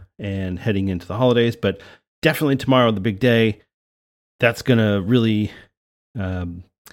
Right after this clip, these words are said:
decide what the future of World of Warcraft is gonna be and kinda dictate how things are gonna play out over the next, uh, next few years, possibly even potentially. So, um, like I said, thank you for tuning in.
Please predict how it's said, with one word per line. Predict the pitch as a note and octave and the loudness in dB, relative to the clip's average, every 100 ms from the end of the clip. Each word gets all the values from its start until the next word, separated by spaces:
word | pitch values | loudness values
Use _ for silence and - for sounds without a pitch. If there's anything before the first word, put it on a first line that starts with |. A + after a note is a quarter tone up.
| - _ _ _ | -20 _ _ _
decide | B2 - C3+ B2 A2+ G2+ | -6 -2 2 2 2 0
what | G2+ - | -4 -4
the | G#2+ G#2 G2+ F#2+ - | -4 -2 -2 -6 -6
future | - G3 A#2+ G#2+ | -4 -2 0 0
of | G2+ F#2 | -2 -2
World | G#2 G#2 | -2 -2
of | |
Warcraft | F#2+ G2+ - F#2 F2 | -2 -4 -4 -8 -10
is | - | -10
gonna | F#2+ F#2 | -10 -4
be | C#3 C#3 C3 A#2+ | 0 2 2 -2
and | F#2+ G#2 | -4 -6
kinda | G#2+ F#2+ | -4 -4
dictate | G2 - - F#2 - | -6 -10 -6 -6 -6
how | - G2 | -4 -4
things | F#2 G#2 F#2 | -4 -6 -6
are | F#2+ | -6
gonna | F2+ | -8
play | F2 G2 G2 | -6 -6 -4
out | F#2+ F2+ - | -4 -6 -8
over | G#2 G2 F#2+ | -6 -6 -6
the | G2 F#2 | -6 -6
next, | F2+ F2 - - - _ _ _ _ _ - | -6 -10 -14 -18 -20 _ _ _ _ _ -12
uh, | E2+ D#2+ D#2+ E2+ _ | -10 -10 -12 -16 _
next | F2 F2 - | -14 -12 -10
few | F#2 | -8
years, | F#2 A2 C#3+ | -4 -4 -4
possibly | - D#2 - E2 E2+ | -4 -8 -8 -10 -10
even | D2+ E2+ E2 F#2 _ _ | -12 -12 -14 -16 _ _
potentially. | - F#2 F2 - - | -16 -12 -12 -12 -16
So, | - - D2 - _ _ - - - | -12 -10 -10 -12 _ _ -20 -12 -6
um, | F#2+ F2+ E2+ F2 _ _ _ _ | -2 -2 -4 -8 _ _ _ _
like | G#2+ A2 | -2 -2
I | |
said, | G2+ F#2+ - | -2 -6 0
thank | B2 A2 | 0 0
you | |
for | G#2 | -6
tuning | - A2+ G#2+ | -2 0 4
in. | D3 D#3+ | 4 4